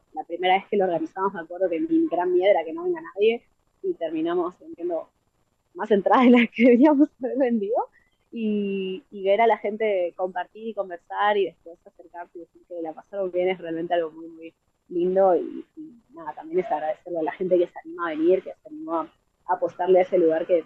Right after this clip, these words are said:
todavía no existía, que acababa de nacer y que vinieron igual y, y siguen viniendo. Es, es algo muy lindo y que también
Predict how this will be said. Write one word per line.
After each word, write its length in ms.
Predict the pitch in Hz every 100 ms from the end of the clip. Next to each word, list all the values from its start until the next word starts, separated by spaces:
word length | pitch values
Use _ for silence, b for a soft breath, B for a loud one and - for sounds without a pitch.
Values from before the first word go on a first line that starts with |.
| -
todavía 280 | 151 156 165
no 80 | 165
existía, 500 | - - - 175 214
que 120 | 180
acababa 420 | 196 165 190 185
de 80 | 175
nacer 420 | 170 175 170 180
y 160 | 202 165
que 140 | 160
vinieron 340 | 156 160 185
igual 320 | 170 165 202 220
y, 200 | 156 151 _ _ _ _
y 80 | 185
siguen 300 | - 170 165
viniendo. 420 | 156 160 180 185
Es, 80 | 151
es 280 | _ _ 165
algo 180 | 175 175
muy 140 | 170
lindo 200 | 175 202
y 80 | 202
que 120 | 175
también 340 | - - 170